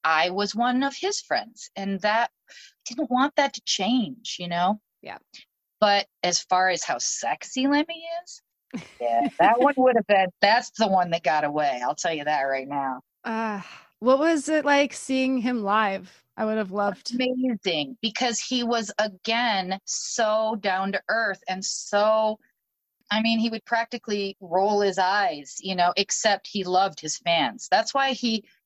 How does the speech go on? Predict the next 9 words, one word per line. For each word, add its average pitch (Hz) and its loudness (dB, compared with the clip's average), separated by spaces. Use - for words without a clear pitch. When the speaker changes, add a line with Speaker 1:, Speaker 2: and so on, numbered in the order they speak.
Speaker 1:
literally 233 0
performed 185 -2
up 190 -2
until 175 -2
ten 180 -2
days 156 -4
before 135 -6
he 135 -6
died. 71 -2